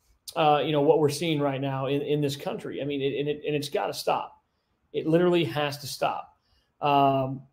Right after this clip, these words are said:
and, and I don't know, uh, I, I don't know when it's gonna stop. I don't know when people are gonna wake up. I keep hoping that there's gonna be a changing of the guard, or, you know, or someone's gonna eventually,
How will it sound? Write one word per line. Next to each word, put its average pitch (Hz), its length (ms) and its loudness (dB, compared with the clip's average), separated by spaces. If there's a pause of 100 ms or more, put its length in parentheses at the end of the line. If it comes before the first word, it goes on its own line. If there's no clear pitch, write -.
(180)
and, 156 120 2
and 160 100 4
I 156 80 4
don't 165 220 6
know, 151 340 8
uh, 135 500 2 (640)
I, 143 340 -4
I 170 60 6
don't 185 100 4
know 175 120 6
when 160 260 4
it's 202 120 0
gonna 202 140 0
stop. 185 300 0
I 170 40 2
don't 165 100 4
know 160 80 4
when 151 100 2
people 160 240 2
are - 20 2
gonna 139 140 4
wake 131 280 -2
up. 160 240 4
I 127 80 -6
keep 147 220 -6
hoping 160 340 4
that 147 120 2
there's 143 160 -6
gonna 147 120 0
be 143 120 0
a 135 60 -4
changing 147 340 -4
of 139 60 -2
the 135 60 0
guard, 147 380 4
or, 131 180 -4 (600)
you 160 100 2
know, 156 60 6
or 143 40 2
someone's 170 360 2
gonna 143 260 2
eventually, 143 680 2